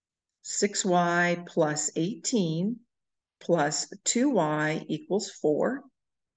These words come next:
All right. Eight Y plus eighteen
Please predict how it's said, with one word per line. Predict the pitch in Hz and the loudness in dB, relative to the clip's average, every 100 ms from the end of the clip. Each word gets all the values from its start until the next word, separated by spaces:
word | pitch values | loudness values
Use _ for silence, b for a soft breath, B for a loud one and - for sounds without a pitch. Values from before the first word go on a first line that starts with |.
| _ _ _ _ _ - - | _ _ _ _ _ -20 -16
All | 139 | -10
right. | 147 170 240 262 - _ _ _ _ B B B - | -4 -2 0 -2 -6 _ _ _ _ B B B 2
Eight | 185 240 | 4 4
Y | 196 175 170 208 277 - _ _ _ _ _ _ _ _ _ _ _ | 2 2 4 2 0 -4 _ _ _ _ _ _ _ _ _ _ _
plus | - 175 165 160 - | -4 0 0 0 -2
eighteen | - 156 - - 147 147 170 254 | -2 -2 -2 -6 -6 -4 -4 -4